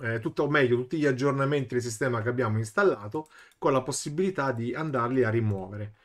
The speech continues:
Quindi mettiamo che questi, questo aggiornamento crei dei pro-, dei, dei problemi al nostro P C, facciamo uninstall e quell'aggiornamento verrà rimosso. Su Store Apps abbiamo la possibilità di andare a vedere tutto il bloatware che abbiamo <laughs> installato, tutti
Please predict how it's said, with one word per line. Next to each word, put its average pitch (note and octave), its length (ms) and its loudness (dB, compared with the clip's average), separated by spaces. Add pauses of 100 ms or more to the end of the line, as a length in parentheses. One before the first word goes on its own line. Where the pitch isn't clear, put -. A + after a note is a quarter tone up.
(140)
Quindi A#2+ 180 -2
mettiamo C3 320 0
che C3+ 60 2
questi, C3 360 0
questo B2+ 240 -4
aggiornamento B2+ 640 0
crei B2+ 240 2
dei A#2 100 0
pro-, A#2 180 -4
dei, A#2 280 2
dei A#2 100 0
problemi B2 320 0
al A#2 80 -2
nostro A#2 280 -4
P F#3+ 120 -4
C, E3 320 -2 (520)
facciamo B2+ 380 2
uninstall D3 560 2
e F3+ 80 2
quell'aggiornamento C3 760 0
verrà G#2+ 180 -2
rimosso. F#2+ 560 -12 (580)
Su - 200 -8
Store E3+ 420 6
Apps G3 680 2
abbiamo D3 460 4
la C3+ 140 2
possibilità E3 760 0
di C#3 180 0
andare C3 500 2
a A2 180 0
vedere A#2 760 6
tutto F#3 500 0
il B2 80 4
bloatware F#3 760 8
che F3 260 0
abbiamo A#2+ 500 0
<laughs> - 20 -2
installato, G#2+ 640 -2
tutti C#3 360 -4